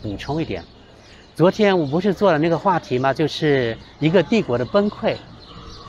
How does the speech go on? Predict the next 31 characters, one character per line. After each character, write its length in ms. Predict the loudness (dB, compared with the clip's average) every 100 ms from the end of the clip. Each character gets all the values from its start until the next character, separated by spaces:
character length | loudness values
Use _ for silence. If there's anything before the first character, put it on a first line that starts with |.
| -20 -8
因 80 | 2
为 100 | 2
从 300 | 4 2 4
各 120 | 4
种 140 | 4 4
各 120 | 2
样 60 | 2
的 80 |
迹 220 | 2 -2 -2
象 280 | 0 0 0
可 120 | -4
以 60 |
发 240 | -2 -2 -2
现 200 | -2 -4
啊， 140 | -4
就 160 | -4 -6
是 200 | -4 -4
美 260 | -2 -4
国 280 | -4 -4 -6 -8 -18 -20
作 140 | -2 0
为 40 |
一 40 |
个 100 | 2
帝 220 | -2 -2 -2
国 320 | -2 -6 -8 -14 -20 -4
正 160 | 0 2
在 120 | 2
崩 220 | 0 -2
溃 140 | -2
当 180 | -4 -4
中。 220 | -6 -10